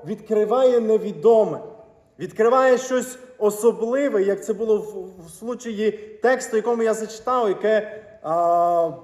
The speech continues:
Бо-, Бог відкриває для Петра або роз'яснює, хто такий є Ісус Христос. Це відомий текст, і я хочу залишити для нас, а, такі наступні думки, що,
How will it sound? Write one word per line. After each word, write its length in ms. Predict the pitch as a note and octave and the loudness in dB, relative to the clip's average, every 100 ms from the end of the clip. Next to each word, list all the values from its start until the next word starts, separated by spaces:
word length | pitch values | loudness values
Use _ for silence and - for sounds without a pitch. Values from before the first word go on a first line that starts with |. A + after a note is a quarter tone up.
| - F3+ | -12 -4
Бо-, 120 | G#3 | -2
Бог 320 | G#3+ B3+ G#3 | 6 6 6
відкриває 560 | G#3+ - G3+ A3+ B3+ A3 | -4 -2 2 2 2 2
для 180 | G3+ | 0
Петра 500 | G3+ G3+ G#3+ A#3+ F#3 - - - _ _ _ | -2 -4 -2 -2 -2 -6 -20 -20 _ _ _
або 240 | D3+ G3+ | -2 2
роз'яснює, 840 | A3 A3+ - B3+ C#4 C4 G#3+ G3 | 2 0 -2 0 2 0 0 -2
хто 160 | F#3 G#3+ | -2 -6
такий 560 | G#3+ - G#3 - - - _ _ _ - | -6 -8 -8 -8 -16 -20 _ _ _ -6
є 200 | D#3+ G3+ | 4 4
Ісус 360 | G3 - G3 | 2 -4 -8
Христос. 580 | - F#3 - G#3 C#3 - - - _ _ _ _ _ _ | -4 -6 2 2 2 -4 -16 -20 _ _ _ _ _ _
Це 140 | G3+ | 0
відомий 320 | A3 A#3 A3 | 4 4 4
текст, 560 | G#3+ A#3 B3+ B3 - - | 4 4 4 4 -4 0
і 260 | G3 G3 F#3+ - - - | 4 4 0 -12 -16 -2
я 100 | G#3 | -2
хочу 220 | B3 A#3 | -2 -2
залишити 460 | G3+ A#3 A#3+ - G3+ | 2 2 0 -2 -2
для 160 | G3+ | 0
нас, 340 | G#3+ A3 G#3+ - - - - - _ - _ _ _ - | 4 4 2 -10 -16 -20 -20 -20 _ -20 _ _ _ 0
а, 220 | F3 F3 | 2 2
такі 240 | - A#3+ | 2 2
наступні 440 | G#3+ G3 A#3 A3 G#3 | 2 0 -4 0 2
думки, 440 | G#3+ G3+ B3 A3 | 0 0 0 0
що, 440 | - G#3 G#3 G3 | 2 4 6 4